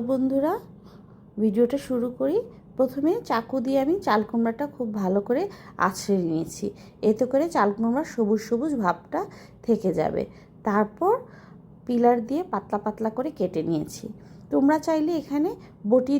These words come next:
দিয়েও পাতলা পাতলা করে কেটে নিতে পারো। আমি যেহেতু বটি দিয়ে কাটতে পারি না, তাই পিলার দিয়ে এভাবে কেটে নিচ্ছি। তোমরা চাইলে আরেকটু ভারী করেও কাটতে পারো, কোনো সমস্যা নেই। এভাবে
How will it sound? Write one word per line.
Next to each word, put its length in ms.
দিয়েও 260
পাতলা 320
পাতলা 280
করে 280
কেটে 220
নিতে 360
পারো। 200
আমি 300
যেহেতু 240
বটি 260
দিয়ে 120
কাটতে 340
পারি 280
না, 60
তাই 120
পিলার 300
দিয়ে 160
এভাবে 320
কেটে 280
নিচ্ছি। 400
তোমরা 240
চাইলে 260
আরেকটু 380
ভারী 300
করেও 280
কাটতে 300
পারো, 260
কোনো 180
সমস্যা 460
নেই। 180
এভাবে 380